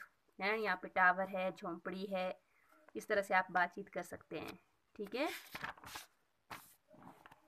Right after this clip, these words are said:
Next है, गन्ना जमीन के ऊपर उगता है और मूली नीचे। ठीक है, नीचे और ऊपर क्या क्या उगता है, सही जगह पर कुछ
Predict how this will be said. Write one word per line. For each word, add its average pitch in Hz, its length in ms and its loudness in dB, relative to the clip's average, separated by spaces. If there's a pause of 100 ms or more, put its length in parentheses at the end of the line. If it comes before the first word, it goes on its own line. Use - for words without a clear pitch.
(260)
Next 214 380 2
है, 233 120 4
गन्ना 233 420 2
जमीन 214 340 0
के 202 120 0
ऊपर 202 320 0
उगता 240 300 4
है 262 240 4
और 214 120 4
मूली 196 300 -4
नीचे। 254 420 -6 (180)
ठीक 226 120 -8
है, 240 60 -2
नीचे 226 280 -2
और 208 80 2
ऊपर 196 200 -6
क्या 233 200 0
क्या 262 200 -2
उगता 254 260 -6
है, 247 140 -2 (340)
सही 269 200 2
जगह 214 220 0
पर 202 160 -4
कुछ 202 240 -6